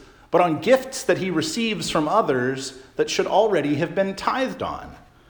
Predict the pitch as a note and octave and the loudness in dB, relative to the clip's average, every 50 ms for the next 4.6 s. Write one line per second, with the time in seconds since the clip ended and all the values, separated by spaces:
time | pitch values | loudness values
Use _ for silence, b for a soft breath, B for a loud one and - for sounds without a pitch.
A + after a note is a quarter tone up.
0 | b b b b b b - - A#3 D#4+ D#4+ - B3 G3 F3 E3+ E3+ F3 D3 E3+ | b b b b b b 0 2 2 2 2 2 2 4 4 4 2 2 2 2
1 | F3 E3 F3+ - F3+ G#3+ A#3 G#3+ F#3+ G#3+ F#3+ F#3+ G3+ G#3+ F#3+ D3 B2+ C#3+ G3+ B3 | 2 2 2 6 6 6 6 6 4 2 2 2 0 0 0 0 0 0 0 0
2 | A#3+ - - G#3+ F#3+ - - - - F#3+ F#3+ F#3 - - E3 F3+ G3 F#3 F#3 G#3 | 0 2 4 4 4 4 0 -4 -2 -2 -2 -2 -2 -2 -2 -2 -2 -2 -2 -2
3 | G3+ G3 F#3+ E3+ D#3+ E3+ F#3 G3+ G3+ G3+ G3+ G3 G3+ G3 G3 - E3+ F3 F#3+ F#3+ | -2 -2 -2 0 2 2 2 2 2 0 0 -2 -2 -2 -2 -2 -2 0 0 0
4 | F#3 G#3 F#3+ F3 D#3+ G#2+ E2+ D2+ - F2 - - | 0 -2 -2 -2 -4 -6 -6 -10 -14 -16 -18 -20